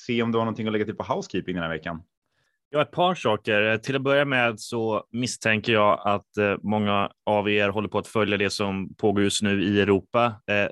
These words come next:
Speaker 2: kopplat till Rysslands agerande. Och det är ju ingenting vi kommer fokusera på i det här avsnittet, men jag tänker att, eh, jag kan ändå tipsa om, eh, för er som inte har sett det, så titta gärna på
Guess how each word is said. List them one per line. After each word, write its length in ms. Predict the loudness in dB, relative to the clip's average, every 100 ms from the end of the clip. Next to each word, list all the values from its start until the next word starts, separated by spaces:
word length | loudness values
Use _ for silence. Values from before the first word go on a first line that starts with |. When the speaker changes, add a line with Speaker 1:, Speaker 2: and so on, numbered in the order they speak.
| -8 -8
Speaker 2:
kopplat 360 | -6 -2 -2
till 340 | 0 2 0 0
Rysslands 720 | 0 2 2 2 4 4 0
agerande. 600 | -2 0 2 2 0 -4 -6 _ _ -20 _ -4
Och 200 | -2 -2
det 160 | -2 2
är 40 |
ju 80 | 4
ingenting 280 | 2 2 2
vi 80 | 2
kommer 140 | 0
fokusera 280 | 0 -2 -2
på 100 | 0
i 20 |
det 80 | 2
här 160 | 2
avsnittet, 720 | 4 2 0 -6 -6 -2 -2 -2 -6
men 300 | -2 0 0
jag 120 | -2
tänker 520 | 0 -2 2 0 2
att, 300 | -2 -2 -4
eh, 80 | 0 2 2 0 -2
jag 120 | -6
kan 140 | -2 -2
ändå 160 | -2
tipsa 420 | -2 -6 -6 0
om, 320 | 2 2 -2 -6 _ -4
eh, 120 | -4 -4 -4
för 120 | 0
er 140 | 0
som 180 | 0 0
inte 180 | 0 0
har 60 |
sett 340 | -2 0 -2 -2
det, 200 | -2 -2
så 360 | -2 -2 -2 -2 _ _ _
titta 240 | -6 0 4
gärna 260 | 4 2
på 680 | 0 -2 0 2 4 2